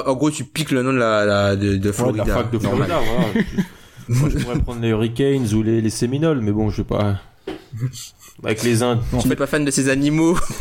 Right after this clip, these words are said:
Speaker 1: <laughs>
Speaker 2: Les Indiens, bon, avec un public qui est peut-être un peu extrémiste, on va éviter.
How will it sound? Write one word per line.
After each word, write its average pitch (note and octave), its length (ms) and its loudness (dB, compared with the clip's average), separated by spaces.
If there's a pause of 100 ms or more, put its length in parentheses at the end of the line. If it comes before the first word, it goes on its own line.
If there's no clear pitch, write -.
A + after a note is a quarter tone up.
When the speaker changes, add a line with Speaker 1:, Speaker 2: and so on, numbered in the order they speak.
(380)
Speaker 1:
<laughs> - 720 -10
Speaker 2:
Les G2 160 -6
Indiens, A2 420 0
bon, G2 300 -2 (580)
avec G#2+ 220 -2
un A#2+ 100 0
public B2+ 380 -6
qui B2+ 100 -4
est A2+ 40 0
peut-être A#2+ 240 -2
un A2+ 80 0
peu - 140 -4
extrémiste, B2 640 -4
on G#2 40 2
va G#2 80 2
éviter. G#2 360 0